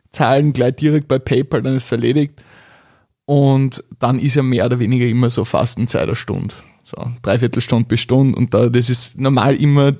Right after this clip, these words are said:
für gewöhnlich die längste Dreiviertelstunde des Tages. Und um, glaub ich, kurz nach zwanzig Uhr habe ich bestellt und wart und wart. Und irgendwie ist dann so einundzwanzig Uhr, denke ich mir so, ja,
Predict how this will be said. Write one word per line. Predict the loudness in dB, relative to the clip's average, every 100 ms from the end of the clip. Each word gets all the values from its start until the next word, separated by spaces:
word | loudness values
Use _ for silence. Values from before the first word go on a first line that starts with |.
| -4
für | -2
gewöhnlich | -2 -2 -2 -2
die |
längste | -2 -2 -2 -2 -2 -4
Dreiviertelstunde | -2 -2 -2 -2 -4 -2 0 2
des | 0 0
Tages. | -2 0 0 -2 -4 -20 _ _ _ _ _ _ _ _ _ _
Und | -2 2 2 -2 _ -4
um, | 2 2 2 -2
glaub | -2 -2
ich, | 0
kurz | -2 0 -2
nach | -2
zwanzig | -4 -4 -4 -2
Uhr | 0
habe | -2
ich | -2
bestellt | -4 -2 -2 -2
und | -6 -8
wart | -8 -6 -8 -10 -12 -12 -16 _ _ _ -2
und | -2 -2 -8
wart. | -6 -6 -8 -8 -10 -10 _ _ _ _ _ _ -4
Und | 0
irgendwie | 2 4 2
ist | 0
dann | 0 -2
so | -2 -4 -6 -10 _ -2
einundzwanzig | 0 2 2 0 0 -4 -2
Uhr, | 0 0 0 -6
denke | -10 -2 0 2
ich | 0
mir |
so, | 0 -4 -4 -6
ja, | -6 -2 -2